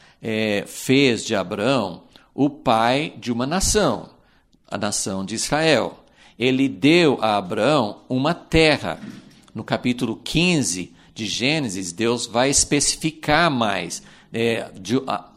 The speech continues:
qual que é a extensão da terra, quais são os limites. Aqui ele não falou, só falou assim, "Olha pro norte, pro sul, pro leste e oeste",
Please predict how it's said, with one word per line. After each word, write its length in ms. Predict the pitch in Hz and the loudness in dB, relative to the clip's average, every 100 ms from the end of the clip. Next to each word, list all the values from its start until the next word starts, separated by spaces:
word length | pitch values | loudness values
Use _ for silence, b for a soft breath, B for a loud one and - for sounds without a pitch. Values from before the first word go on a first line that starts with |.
| 131 - | -16 -2
qual 280 | 180 214 | 2 2
que 120 | 220 185 | 2 -2
é 20 | |
a 40 | |
extensão 800 | 156 - 156 131 - - 156 143 | -2 -2 -2 0 0 2 2 2
da 140 | 110 | 0
terra, 300 | 101 - 101 | -2 -2 -2
quais 180 | 113 165 | -2 -2
são 180 | - 180 | -2 -2
os 120 | 160 | -2
limites. 720 | 139 127 131 151 139 98 - - B B | -2 -2 0 0 -2 -4 -8 -12 B B
Aqui 260 | 127 - | -2 0
ele 140 | 202 220 | 0 0
não 120 | 214 | -2
falou, 340 | - 175 123 | 0 2 2
só 140 | - 147 | 0 -4
falou 160 | 175 | -4
assim, 180 | 147 135 | -4 -2
"Olha 200 | 151 190 | -2 -2
pro 180 | 156 147 | -4 -4
norte, 460 | 131 165 151 - | 0 0 -2 -4
pro 180 | 135 120 | -6 -8
sul, 300 | 113 - 156 | -8 -4 -4
pro 120 | - | -4
leste 260 | 135 135 135 | -2 -2 -2
e 20 | |
oeste", 300 | 131 175 175 | 0 0 -4